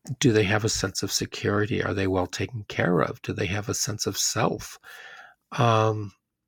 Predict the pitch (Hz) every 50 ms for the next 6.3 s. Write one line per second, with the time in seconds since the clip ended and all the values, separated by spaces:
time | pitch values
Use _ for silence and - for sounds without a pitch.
0 | _ _ _ - _ - - 135 123 117 117 117 - - - - 110 104 104 104
1 | 95 - - - 101 104 101 101 104 95 - - - 135 120 113 104 95 98 95
2 | 92 - - - 107 107 98 98 101 - - 104 107 110 - - - 98 98 -
3 | - - - - - 98 95 98 - - - 110 101 104 - 95 98 95 90 92
4 | 92 95 90 90 - _ _ _ - 135 - - - - 110 107 - - _ -
5 | - 110 104 98 101 98 - 139 139 - - 101 104 101 90 - - 107 107 92
6 | 92 104 98 95 92 -